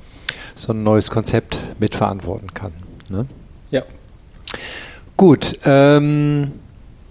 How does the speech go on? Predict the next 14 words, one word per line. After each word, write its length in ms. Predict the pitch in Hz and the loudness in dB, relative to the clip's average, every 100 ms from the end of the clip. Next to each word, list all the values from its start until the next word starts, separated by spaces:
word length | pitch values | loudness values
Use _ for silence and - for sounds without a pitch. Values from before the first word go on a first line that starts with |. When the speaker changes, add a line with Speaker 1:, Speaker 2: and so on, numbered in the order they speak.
| - | 0
Speaker 1:
ja, 300 | 147 101 87 - - | 2 2 -2 -10 2
wir 220 | 135 131 | 4 4
haben 160 | 147 | 4
ja 160 | 151 143 | 4 4
gesprochen 720 | 143 - 151 156 160 160 147 139 - - - - | 2 2 4 4 2 0 -4 -6 -14 -20 -20 -2
von 280 | 151 139 | 0 2
Hoodie. 320 | 123 120 90 - - - - - - - - - - - - - - | 2 2 0 -6 -20 -20 -20 -20 -20 -20 -20 -20 -18 -18 -20 -20 -6
Ähm, 640 | 110 113 113 113 113 107 104 - - - - - - - - | 2 4 4 2 0 -6 -10 -18 -20 -20 -20 -20 -20 -20 -8
das 200 | 117 113 | 0 0
steht 240 | - 131 123 | 2 2 2
ja 100 | 113 | 0
eigentlich 300 | 127 127 117 | 2 0 0
für 420 | 131 120 120 117 | 2 4 6 2
Kapuzenpulli. 800 | - 113 113 - 98 - 90 85 | 0 -2 -2 -2 -6 -2 -4 -4